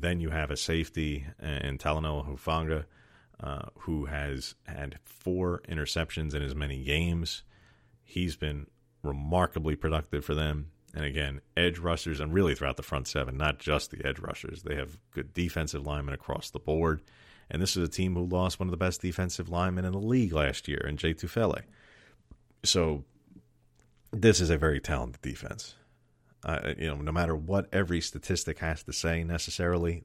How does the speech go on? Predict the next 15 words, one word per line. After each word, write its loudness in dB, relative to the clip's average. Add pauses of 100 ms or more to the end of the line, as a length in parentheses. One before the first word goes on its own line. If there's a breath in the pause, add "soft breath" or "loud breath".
this -2
is -6
a -6
very, 2
very 0
talented -6
defense. -4 (400 loud breath)
So 2
that's 6
a 2
little 4
bit 4
about 4
the -14
Trojans. 4